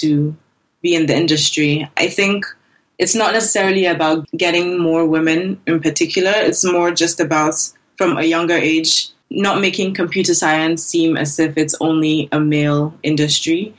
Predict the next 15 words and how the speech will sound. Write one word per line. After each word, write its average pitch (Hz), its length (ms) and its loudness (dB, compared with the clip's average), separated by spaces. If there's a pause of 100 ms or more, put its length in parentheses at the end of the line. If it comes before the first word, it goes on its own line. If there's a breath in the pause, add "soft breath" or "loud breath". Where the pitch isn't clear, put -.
(300 loud breath)
And 160 80 -2
I 160 120 2
feel 165 260 2
like 147 300 2 (400 soft breath)
the 151 180 -2
more 185 260 2
that 170 200 0
we 175 100 0
just 165 480 -2
show - 240 0
that 175 200 -2
there 160 140 0
are 156 40 0
actually 156 580 -2
women 156 500 0